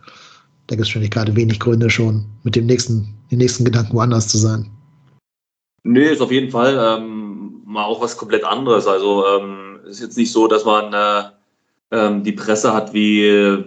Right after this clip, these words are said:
Speaker 2: wie in Hamburg oder auch wie in Köln, ähm, die da, ähm, jeden Tag berichten oder, ähm, ist alles ein bisschen ruhiger hier. Ähm, man kann sich komplett auf Fußball konzentrieren und,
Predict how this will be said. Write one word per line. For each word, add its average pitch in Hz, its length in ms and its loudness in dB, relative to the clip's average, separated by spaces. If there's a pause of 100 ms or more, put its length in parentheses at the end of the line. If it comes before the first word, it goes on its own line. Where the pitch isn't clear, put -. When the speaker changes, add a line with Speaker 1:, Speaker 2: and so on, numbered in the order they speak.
Speaker 2:
wie 107 80 -2
in 101 120 -2
Hamburg 113 440 0
oder 101 160 0
auch 98 420 0
wie 104 140 -10
in 101 60 -8
Köln, 113 460 0
ähm, 101 400 -2 (600)
die 113 80 -4
da, 101 600 2
ähm, 98 420 -14 (260)
jeden 110 260 -4
Tag 104 220 -6
berichten 110 640 -4
oder, 95 560 2
ähm, 95 180 -8
ist 101 160 -12
alles 113 240 -2
ein 110 80 -8
bisschen 101 200 -8
ruhiger 143 360 2
hier. 135 320 4
Ähm, 104 240 -2
man 104 100 -4
kann 113 180 -4
sich 107 180 -10
komplett 120 320 -2
auf 110 160 -2
Fußball 143 320 -2
konzentrieren 117 580 0
und, 98 340 -4